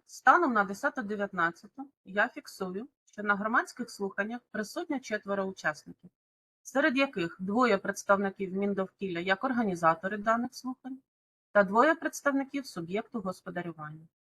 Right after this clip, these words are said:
Представників громадськості на громадських слуханнях не фіксується. У зв'язку із чим, відповідно до постанови дев'ятсот вісімдесят дев'ятої, нами буде складено акт про неявку громадськості на громадські слухання за моїм підписом як головуючої на даних слуханнях.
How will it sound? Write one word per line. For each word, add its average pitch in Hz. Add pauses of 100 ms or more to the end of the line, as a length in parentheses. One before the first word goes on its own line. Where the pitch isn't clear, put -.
(140)
Представників 214
громадськості 175
на 269
громадських 262
слуханнях 233
не 240
фіксується. 160 (500)
У 208
зв'язку 226
із 359
чим, 190 (140)
відповідно 208
до 233
постанови 208
дев'ятсот 202
вісімдесят 196
дев'ятої, 202 (380)
нами 262
буде 240
складено 233
акт 180
про 277
неявку 269
громадськості 247
на 240
громадські 233
слухання 214 (280)
за 214
моїм 208
підписом 285
як 190
головуючої 190
на 170
даних 196
слуханнях. 170